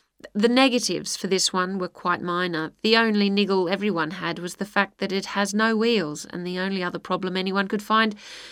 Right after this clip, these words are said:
was that there were pictures, which were simply stuck on and so could easily become detached. The makers have now promised to discontinue this practice, as this cot will then be safe in every way. We have made the Mother's Choice cot our best buy.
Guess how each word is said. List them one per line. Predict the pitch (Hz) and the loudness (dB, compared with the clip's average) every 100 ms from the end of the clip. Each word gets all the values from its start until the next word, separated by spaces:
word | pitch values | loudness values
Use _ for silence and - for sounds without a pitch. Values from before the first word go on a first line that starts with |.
| - - | -14 0
was | 240 233 | 2 4
that | 240 226 | 2 2
there | 240 240 | 4 4
were | 247 | 4
pictures, | 247 330 330 - 135 - - _ _ _ - | 4 2 0 -4 -4 -4 -10 _ _ _ -2
which | 196 - | -2 0
were | 196 | -2
simply | - 208 190 | 2 0 2
stuck | 180 - 190 175 | 0 2 0 2
on | 220 180 165 | 2 2 0
and | 165 | -4
so | - 170 165 165 | -4 -4 -4 -6
could | - 165 | -6 -4
easily | 175 180 180 | -2 -2 -4
become | 165 160 175 | -6 -8 -8
detached. | 175 - 202 170 - - - - - - _ _ - | -6 -4 -2 -2 -4 -10 -12 -20 -20 -20 _ _ -2
The | 254 | 4
makers | 277 320 - 277 | 6 6 4 0
have | 233 | 0
now | 220 220 | 4 4
promised | 214 214 208 208 | 4 2 2 0
to | 208 | 0
discontinue | 214 - 208 202 277 247 | 0 0 0 4 6 6
this | - - | 4 -4
practice, | - 151 - 151 - - _ _ | -4 -6 -6 -4 -2 -4 _ _
as | - 185 | -6 -2
this | 202 196 | 0 0
cot | - 190 - | 2 2 0
will | 180 180 | -6 -2
then | 190 190 | -2 -2
be | 185 | -2
safe | - 196 185 180 | -2 0 0 0
in | - 185 | -4 -4
every | - 208 226 | -2 0 2
way. | 214 233 294 302 - - - _ - | 4 4 4 0 -6 -20 -20 _ 4
We | 254 | 6
have | 254 | 6
made | 247 247 247 | 6 4 4
the | 240 | 6
Mother's | 254 277 269 | 6 6 2
Choice | - 294 294 - | 0 2 2 2
cot | 294 330 320 | 4 4 4
our | - 233 | 2 2
best | 208 262 311 - | 4 4 4 4
buy. | 285 320 285 156 175 | 6 8 6 4 -4